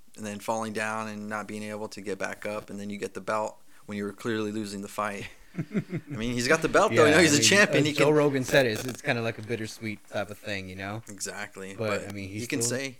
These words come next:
Speaker 1: he can say
Speaker 2: he
Speaker 1: he's the champion now.
Speaker 2: Uh, he can say it, and he's getting that money. But who's, um, who's the number one contender at this point?
Speaker 1: Well, the, th-, the, well, the thing that sucks is that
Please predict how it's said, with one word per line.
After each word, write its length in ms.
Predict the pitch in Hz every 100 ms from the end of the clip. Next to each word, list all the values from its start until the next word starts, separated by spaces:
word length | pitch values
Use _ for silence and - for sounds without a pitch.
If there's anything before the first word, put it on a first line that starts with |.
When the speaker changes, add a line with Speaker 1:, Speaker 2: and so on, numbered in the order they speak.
| -
Speaker 1:
he 140 | 127
can 100 | 147
say 120 | 104
Speaker 2:
he 60 | 139
Speaker 1:
he's 80 | 143
the 60 |
champion 440 | 131 151 180 123 107
now. 220 | 104 104 - - -
Speaker 2:
Uh, 60 | 110
he 220 | 101 151
can 260 | 156 175 185
say 280 | - 196
it, 60 | 135
and 100 | 113
he's 120 | 117
getting 180 | 135 139
that 140 | 123
money. 420 | 127 156 110 95 - -
But 280 | 110 101 85 - - - -
who's, 420 | 131 180 196 170
um, 540 | 190 185 180 175 165 143 _ _ - 147
who's 120 | 151
the 60 |
number 160 | 165 165
one 100 | 156
contender 400 | 151 139 160 120
at 100 | 92
this 140 | 101
point? 260 | - 101 95 - - - - _ -
Speaker 1:
Well, 200 | 131 143
the, 60 | 143
th-, 160 | 143 139
the, 160 | 123 127
well, 260 | 131 131 123
the 100 | 123
thing 160 | 170
that 160 | 151 117
sucks 380 | - 143 185 -
is 260 | 113 110
that 240 | 107 117